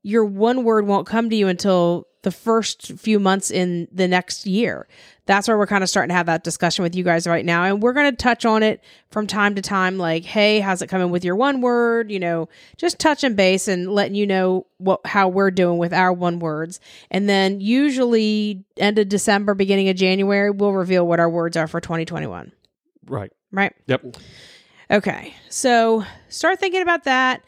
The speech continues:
Speaker 1: If you haven't read the book, you can get it on Amazon. You can get it on Audible. Um, we're big on Audible books because of all the driving back and forth to the Valley that we do. Um, and it's just easier for us.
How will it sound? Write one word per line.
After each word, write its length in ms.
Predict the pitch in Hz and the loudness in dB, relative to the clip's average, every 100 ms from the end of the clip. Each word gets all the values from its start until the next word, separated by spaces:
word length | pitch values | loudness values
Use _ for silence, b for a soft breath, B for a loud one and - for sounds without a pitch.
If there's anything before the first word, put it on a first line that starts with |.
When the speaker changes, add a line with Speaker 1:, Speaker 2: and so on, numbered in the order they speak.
| b b b - | b b b -8
Speaker 1:
If 120 | 208 | -4
you 160 | 226 185 | -2 0
haven't 320 | 220 240 233 | 0 0 0
read 160 | 240 | 0
the 80 | 226 | 0
book, 420 | 220 240 233 - | 0 2 2 -2
you 60 | 214 | -8
can 60 | 202 | -4
get 140 | 196 | -2
it 20 | 190 | -2
on 140 | 190 | -2
Amazon. 720 | 196 190 190 202 185 185 180 | -2 0 0 0 0 0 -2
You 120 | 175 | -4
can 400 | 175 180 170 170 | -4 -4 -4 -6
get 140 | 175 180 | -6 -4
it 60 | |
on 120 | 180 180 | -2 -2
Audible. 680 | 175 175 175 165 165 170 _ b b b | -2 0 -2 -2 -2 -6 _ b b b
Um, 220 | 190 180 | -2 0
we're 140 | 247 233 | 0 2
big 200 | 254 214 | 2 2
on 120 | 196 | 2
Audible 380 | 175 175 190 185 | 2 2 0 0
books 340 | 196 - - | 0 0 -4
because 560 | 208 - 196 175 180 - | -6 0 2 2 0 -2
of 160 | 180 | 0
all 140 | 180 175 | 2 2
the 100 | 170 | 2
driving 360 | 185 175 175 | 2 2 2
back 200 | 175 170 | 0 0
and 100 | 180 | -2
forth 240 | 170 165 - | 0 0 0
to 80 | 180 | -2
the 80 | 156 | 0
Valley 300 | 160 165 165 | -2 0 0
that 140 | 170 | 2
we 120 | 180 | 0
do. 340 | 180 180 190 190 _ _ b b b b | 2 4 2 -2 _ _ b b b b
Um, 320 | 185 170 165 | -6 -6 -6
and 180 | 175 175 | -6 -4
it's 160 | 170 - | -4 -4
just 180 | 202 - | -6 0
easier 300 | 196 180 175 | 0 2 -2
for 180 | - 165 | 2 2
us. 400 | 156 - - | 2 -2 -8